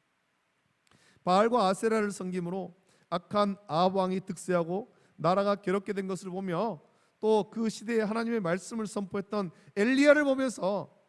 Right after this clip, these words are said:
하나님의 뜻을 깨닫고 우상을 버리고 하나님을 향한 온전한 믿음을 회복해야 되는 것입니다. 여러분, 나라가 망한다고 걱정만 하고 한탄만 한다고 문제가 해결되는 것이 아닙니다.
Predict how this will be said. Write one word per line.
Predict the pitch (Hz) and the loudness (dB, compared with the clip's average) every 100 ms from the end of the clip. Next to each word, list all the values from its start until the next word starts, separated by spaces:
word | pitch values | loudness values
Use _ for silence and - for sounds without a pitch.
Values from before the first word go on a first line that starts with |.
| _ _ _ | _ _ _
하나님의 | 208 220 220 220 214 | -12 -10 -10 -12 -16
뜻을 | 240 - 233 233 233 214 - _ _ 165 | -18 -12 -2 2 2 0 -8 _ _ -4
깨닫고 | 254 262 262 151 - _ _ _ | 4 4 4 -6 -12 _ _ _
우상을 | 180 208 202 196 | -8 -4 -2 -2
버리고 | 175 170 165 226 277 _ _ | -4 -4 -2 -2 -4 _ _
하나님을 | - 214 214 208 190 | -6 -2 -2 0 0
향한 | 190 170 - _ | 0 -2 -6 _
온전한 | 156 165 165 165 185 233 247 262 226 | -4 -2 -2 -2 -2 -2 -6 -10 -12
믿음을 | 160 185 196 208 214 226 _ _ | -12 -8 -8 -8 -10 -12 _ _
회복해야 | 233 233 233 _ 220 220 202 | -10 -8 -12 _ -10 -10 -10
되는 | 139 113 | -12 -16
것입니다. | - - - _ _ _ _ _ _ _ _ _ _ _ _ _ - | -20 -20 -20 _ _ _ _ _ _ _ _ _ _ _ _ _ -8
여러분, | 202 208 | -6 -2
나라가 | 180 220 220 | 0 2 2
망한다고 | 190 185 190 180 180 147 | 0 -2 -2 -2 -4 -4
걱정만 | 180 - 214 208 185 | -6 -6 -4 -2 -2
하고 | 175 226 - _ _ _ | -2 -6 -8 _ _ _
한탄만 | 214 214 226 220 202 | -8 -6 -4 -2 -2
한다고 | 180 165 160 214 220 _ _ | -2 -4 -4 -4 -8 _ _
문제가 | 143 185 185 196 202 196 | -12 -10 -8 -8 -6 -8
해결되는 | 180 202 208 208 190 180 | -10 -12 -8 -6 -8 -10
것이 | 190 185 | -12 -12
아닙니다. | 127 120 101 | -12 -14 -18